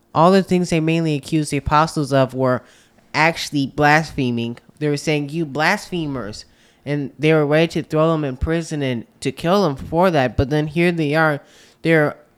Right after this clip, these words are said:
taking the scriptures out of context and trying to use them to, for their own purposes and are, in fact, actually blaspheming. And how I, I just found it interesting that the Lord didn't say,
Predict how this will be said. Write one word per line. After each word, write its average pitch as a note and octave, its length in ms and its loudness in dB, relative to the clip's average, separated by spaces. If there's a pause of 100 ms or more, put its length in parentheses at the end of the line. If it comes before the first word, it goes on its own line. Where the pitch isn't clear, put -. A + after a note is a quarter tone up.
taking F3+ 380 0
the D#3 140 2
scriptures D#3+ 640 -2
out D3+ 200 2
of C#3 140 -2
context D#3+ 600 -2
and C#3 140 -4
trying D3 200 -4
to C#3 40 -2
use D3 280 -2
them D3 120 -2
to, - 140 -12
for C#3+ 120 -2
their B2+ 220 -2
own C#3+ 400 0 (400)
purposes D#3 800 2
and D3+ 200 -4
are, C3+ 260 -2 (300)
in E3 160 -2
fact, E3 380 -2
actually D#3+ 460 -4
blaspheming. C#3 760 -2 (420)
And E3+ 160 -2
how F3 220 2
I, - 80 -2 (120)
I E3+ 80 2
just F#3+ 220 -6
found G#3 180 0
it - 100 -6
interesting E3+ 560 -6
that D#3+ 160 -4
the C#3+ 80 -8
Lord D#3+ 240 -2
didn't D3 200 -6
say, C#3 340 -4